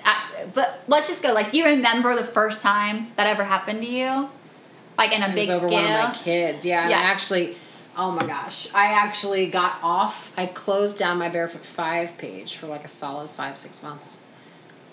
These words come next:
Speaker 1: I don't even remember that.
Speaker 2: That was before Enota, before Mom went to Enota.
Speaker 1: Oh, wow.
Speaker 2: I just shut it down completely. Like, I just,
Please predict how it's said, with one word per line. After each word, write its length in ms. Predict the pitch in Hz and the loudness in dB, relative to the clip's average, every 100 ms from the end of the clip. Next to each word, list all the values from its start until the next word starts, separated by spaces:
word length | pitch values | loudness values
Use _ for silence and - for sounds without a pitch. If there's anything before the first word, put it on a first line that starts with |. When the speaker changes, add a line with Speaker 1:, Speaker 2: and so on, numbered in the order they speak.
| - - - - - - - - | -20 -20 -20 -20 -20 -20 -20 -4
Speaker 1:
I 60 | 240 | 0
don't 100 | 214 | 0
even 120 | 196 | -2
remember 240 | 185 185 185 | -2 0 4
that. 160 | 175 | 4
Speaker 2:
That 80 | 175 | 4
was 120 | 185 | 2
before 360 | 185 185 180 170 | -2 -4 -2 -2
Enota, 280 | 156 151 135 | 0 -4 -6
before 220 | 139 165 | -8 -8
Mom 140 | 156 156 | -6 -6
went 120 | 151 | -8
to 80 | 151 | -8
Enota. 260 | 147 147 - - | -8 -10 -14 -6
Speaker 1:
Oh, 120 | 208 | 0
wow. 20 | 190 | 2
Speaker 2:
I 180 | 165 170 | 4 2
just 160 | 170 | 0
shut 140 | - 170 | 2 0
it 120 | - | 0
down 220 | 151 143 | -6 -6
completely. 500 | 147 147 165 151 - 151 | -8 -10 -8 -10 -12 -12
Like, 160 | 151 | -8
I 60 | 156 | -6
just, 480 | 156 175 - - | -2 0 0 -2